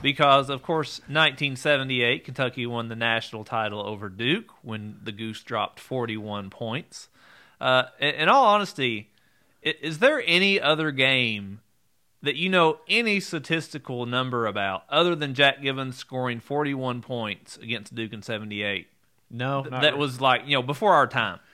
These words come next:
Speaker 2: Well, Al Bundy threw four touchdown passes in a single game for Polk High School on
Speaker 1: That's
Speaker 2: Married
Speaker 1: true.
Speaker 2: with Children. That's all I got. Those are the two
Speaker 1: <laughs>
Speaker 2: stats in my mind.
Speaker 1: Jack Givens and Al Bundy.
Speaker 2: <laughs> And it, two totally different guys, I'm assuming. <laughs> Uh,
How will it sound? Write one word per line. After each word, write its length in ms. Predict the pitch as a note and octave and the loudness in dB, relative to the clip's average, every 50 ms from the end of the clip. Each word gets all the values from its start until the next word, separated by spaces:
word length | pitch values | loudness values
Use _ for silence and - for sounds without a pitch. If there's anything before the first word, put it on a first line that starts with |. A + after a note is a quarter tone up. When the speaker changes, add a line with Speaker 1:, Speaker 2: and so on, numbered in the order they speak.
| _ _ - | _ _ 0
Speaker 2:
Well, 400 | E3 F3+ F#3 F#3 F3+ - - - _ _ _ - - | 4 4 6 6 4 2 -2 -6 _ _ _ -8 -2
Al 200 | D3 D#3+ E3+ E3 | 0 2 2 2
Bundy 400 | C#3+ D3+ D#3 E3 E3 D#3 C3+ A#2+ | 2 2 0 0 0 -4 -6 -6
threw 220 | - - B2 A#2 | -6 -6 -8 -8
four 260 | - - C#3+ C#3 B2+ B2 | -6 -6 -4 -4 -4 -2
touchdown 500 | - C#3+ C3 C3 - - B2 A#2 A2 - | -2 -2 -2 -2 -2 -6 -6 -6 -6 -4
passes 480 | B2+ A#2 A2 A2 - - A2+ G#2+ G#2 | -4 -2 -2 -2 -4 -6 -10 -10 -10
in 120 | A2 G#2+ G#2 | -10 -10 -10
a 60 | G2+ | -12
single 320 | - - A#2+ A2+ A2 G#2 | -10 -8 -8 -8 -8 -8
game 240 | G2+ A2 G#2+ A2 A2 | -6 -6 -6 -6 -6
for 160 | G#2+ - G#2+ | -8 -10 -12
Polk 380 | - - - B2+ A#2+ A2 - - | -12 -6 -6 -6 -6 -6 -8 -10
High 220 | - A2+ A2 A2 | -8 -6 -6 -6
School 380 | - - - G2+ F#2 F2 E2+ - - | -8 -8 -12 -12 -12 -12 -14 -14 -8
on 80 | A2+ A#2 | -4 -2
Speaker 1:
That's 140 | A#2 A2 | -2 0
Speaker 2:
Married 160 | G#2+ G#2+ G#2 G2 | 0 -2 -2 -2
Speaker 1:
true. 100 | C3 C3+ | -2 -2
Speaker 2:
with 100 | C#3+ C3 | -2 0
Children. 360 | A2+ A2+ G#2+ F#2+ F2 D#2 D#2 - | -2 -2 -4 -6 -10 -14 -16 -6
That's 240 | - B2+ C3+ C3+ - | -2 -2 -2 0 2
all 160 | D#3+ D#3+ D#3 | 0 2 2
I 80 | D#3 D3 | 0 0
got. 280 | D#3+ E3 D3+ - - - | 2 2 2 2 0 0
Those 220 | C3+ D#3 D3+ E3+ | 0 -2 -2 -2
are 40 | D#3 | -6
the 120 | C3+ B2 - - - | -8 -8 -10 -6 -4
two 100 | G#3+ A3+ | -2 -2
Speaker 1:
<laughs> 60 | C4 C#4+ | 0 -2
Speaker 2:
stats 460 | C#4+ - D4+ A3+ A3+ F#3+ D3 B2+ - C#3 | -2 -4 -2 2 4 4 4 4 0 -2
in 80 | B2 | -6
my 200 | C3 C#3+ D3 D3+ | -4 -2 -2 -2
mind. 200 | C#3+ C3 A#2+ A2+ | -2 -4 -2 4
Speaker 1:
Jack 240 | C#3+ D#3 F3 F#3+ - F#3 | 6 6 6 6 6 4
Givens 360 | F3+ F3+ F3 F#3 F#3 F#3 E3+ | 2 2 2 2 0 0 -2
and 120 | E3+ C#3+ | -2 2
Al 240 | C3 C3 C#3+ D#3 D#3+ | 4 4 6 6 6
Bundy. 360 | D#3+ E3+ F3+ F#3 E3 B2 G#2 F#2+ | 4 4 2 2 2 -2 0 2
Speaker 2:
<laughs> 240 | - D#3 - C#4 - | 0 2 2 0 0
And 120 | F#3+ F#3 | 0 -2
it, 120 | F#3 E3 - | -2 -4 -4
two 180 | - A#3+ C4 | -6 -6 -6
totally 640 | G3+ - G3+ A3 G#3+ G3+ G3 F3+ E3+ E3 D3 - - _ A#2+ - | 0 0 0 0 2 0 -2 -4 -4 -6 -10 -14 -18 _ -12 -8
different 260 | D#3 E3 - D3+ B2+ | -8 -8 -8 -8 -4
guys, 260 | D3 C#3+ B2+ G#2+ G2 | 0 0 0 0 -2
I'm 140 | G2 F#2+ F#2 | -4 -8 -6
assuming. 400 | F#2+ F#2+ - G2+ G2+ G#2 A2+ A#2 - | -8 -8 -6 -8 -8 -8 -10 -10 -12
<laughs> 40 | _ - - - - - - - | _ -20 -20 -20 -20 -20 -18 -10
Uh, 340 | - - C3 C3+ C3 C3 C3 | -6 -4 -2 -2 -2 -2 -4